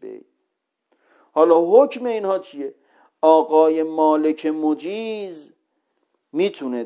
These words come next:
دست بگذاره رو هر کدوم از این هشت تا بیع فضولی، هر کدومو که دلش خواست محاسبه کردید، مثلاً این بیع شیرین‌تره، این بیع بهتره،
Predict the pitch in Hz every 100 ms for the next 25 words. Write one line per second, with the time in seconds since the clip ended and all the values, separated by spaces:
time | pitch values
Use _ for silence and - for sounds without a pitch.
0 | - 143 143 170 - _ 180 160 175 180
1 | 165 156 156 202 262 - 202 170 156 135
2 | 147 135 143 - 151 135 147 139 147 147
3 | 151 143 151 160 208 240 - _ _ _
4 | _ _ _ _ _ _ _ _ _ _
5 | _ - 175 262 - 202 180 165 160 165
6 | 156 151 - 156 185 220 233 - _ _
7 | _ _ - 131 135 143 151 160 156 151
8 | 151 147 127 131 135 - 151 160 160 160
9 | - 127 120 113 120 120 110 _ 143 156
10 | 131 156 156 160 120 117 123 120 113